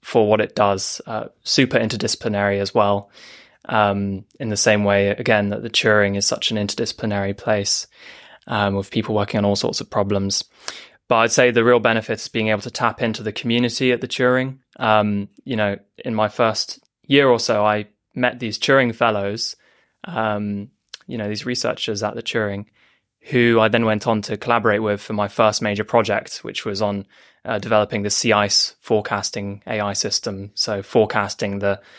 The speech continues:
uh, the frozen oceans in the, uh, Arctic and Antarctic. And, um, they really had an, uh, had an imme-, immeasurable,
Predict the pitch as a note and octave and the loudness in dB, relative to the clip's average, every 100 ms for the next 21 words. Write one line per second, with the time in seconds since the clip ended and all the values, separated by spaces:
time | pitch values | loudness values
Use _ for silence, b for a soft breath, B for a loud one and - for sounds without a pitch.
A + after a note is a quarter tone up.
0 | B B - A#2 C3 - A#2+ G#2+ G#2 G2+ | B B -10 -8 -8 -2 2 2 0 -2
1 | G#2+ A2 - G#2 G2+ A2+ G#2 G2+ G2 - | 0 0 0 -2 -4 -4 -4 -2 -4 -8
2 | b b b - A#2+ A2+ G#2+ A2 G2+ G#2 | b b b -12 -6 -6 -6 -10 -6 -4
3 | G2+ G#2+ G#2+ - G#2+ - - B B B | -2 0 -2 -2 -6 -6 -12 B B B
4 | B B - A#2 A2 G#2+ G#2 G2+ G#2+ G2+ | B B -4 0 2 2 0 0 2 2
5 | G2+ G2+ G2 _ _ - A#2 A2 G#2+ - | 0 -4 -8 _ _ 0 2 4 0 -4
6 | - A#2+ A2+ A2 G2+ G#2 G2+ G#2 A#2 G#2+ | 0 2 4 2 0 0 0 -2 -4 -4
7 | G#2 G#2+ A2 - A#2 A2 A2 G2+ G2+ G2+ | -2 0 0 0 2 2 2 0 0 0
8 | G2+ | -4